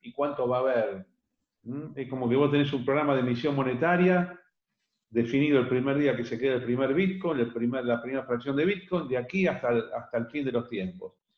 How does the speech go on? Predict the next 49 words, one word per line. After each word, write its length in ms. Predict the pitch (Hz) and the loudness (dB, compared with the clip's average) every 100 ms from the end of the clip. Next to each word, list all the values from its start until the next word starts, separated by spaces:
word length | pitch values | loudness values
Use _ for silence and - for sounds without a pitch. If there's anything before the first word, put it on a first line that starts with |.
| _ _ _ _ _ | _ _ _ _ _
Hoy 180 | 127 131 | 0 4
hay 120 | 127 | 8
dieciocho 460 | 120 120 139 131 127 | 8 6 4 2 2
millones 320 | 123 127 131 | 0 0 2
de 140 | 127 | 2
Bitcoin, 360 | 180 196 196 127 | 4 2 -2 -2
va 60 | 117 | 0
a 20 | |
haber 140 | 123 | 2
veintiún 340 | 117 117 127 131 | 0 0 -4 -6
millones 300 | 120 127 120 | -6 -4 -2
de 80 | |
Bitcoin 340 | 127 165 - 120 120 | -2 -4 -8 -10 -4
y 60 | |
nada 240 | 120 120 113 | -2 0 -2
más. 220 | 101 95 | -6 -10
Para 160 | 110 | -8
colmo 200 | 117 143 | -6 -6
se 140 | 123 120 - | -6 -6 0
perdieron 320 | 123 143 131 | 4 4 4
un 80 | 120 | 4
montón 320 | 120 120 135 | 4 2 2
en 80 | 123 | 0
el 100 | 120 | 0
camino, 340 | 131 156 139 | -2 0 -2
o 40 | |
sea 180 | - 117 | -2 -2
que 80 | 113 | 0
la 100 | 113 | -2
oferta 340 | 110 135 120 | -2 -4 -2
es 60 | 110 104 | -4 -4
menor. 240 | 95 92 143 | -4 -2 0
Y 40 | |
después 280 | 156 208 190 | -2 2 2
lo 100 | 170 | 2
que 120 | 160 | 2
vale, 240 | 202 180 | 2 4
vale 240 | 139 139 120 | 4 2 0
por 120 | 110 | -2
la 100 | 104 | -4
demanda. 540 | 117 139 113 95 90 - _ _ _ _ _ _ | -2 -2 -2 -2 -6 -10 _ _ _ _ _ _
La 140 | 113 123 | 0 2
oferta 340 | 123 180 170 | 4 4 4
es 60 | 143 | 2
conocida, 720 | 156 165 - 202 196 190 147 | 2 0 -2 0 4 4 2
la 180 | 127 | 0
demanda 600 | 123 127 143 139 143 143 123 | 0 0 0 2 0 0 -6
es 140 | 117 | -6
desconocida. 800 | 120 120 113 113 - 101 95 95 | -6 -4 -8 -8 -14 -14 -14 -14